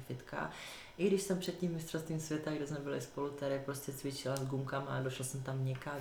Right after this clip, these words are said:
bylo to hrozně, tak jsem tam prostě nějakým způsobem jsem tam dohrabala.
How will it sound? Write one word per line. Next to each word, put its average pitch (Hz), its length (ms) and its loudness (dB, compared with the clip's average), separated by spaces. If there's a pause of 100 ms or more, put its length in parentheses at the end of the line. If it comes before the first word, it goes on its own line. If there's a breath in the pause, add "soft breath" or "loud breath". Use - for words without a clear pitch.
bylo 135 160 6
to 131 120 2
hrozně, 131 380 4 (100)
tak 208 280 0
jsem 180 160 4
tam 170 180 6
prostě 156 300 4
nějakým 170 480 4
způsobem 143 340 -2
jsem 143 160 -6
tam 143 140 -2
dohrabala. 139 680 2